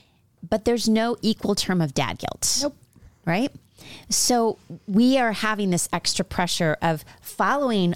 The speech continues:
Speaker 1: our dharma, like, following the energy. You are in your prime. You are energized when you are creating, and you have had an impact on literally thousands of young people in this community, right? And so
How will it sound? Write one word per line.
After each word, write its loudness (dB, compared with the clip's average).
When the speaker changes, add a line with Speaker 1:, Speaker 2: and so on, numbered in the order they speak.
Speaker 1:
our 2
dharma, 0
like, -2
following 0
the 0
energy. 0
You 4
are 0
in 2
your 2
prime. 0
You 4
are 0
energized 0
when 2
you 2
are 0
creating, 0
and 2
you 4
have -4
had -4
an -4
impact -2
on 2
literally 2
thousands -2
of 0
young 0
people -4
in 2
this -4
community, -4
right? 0
And 0
so 0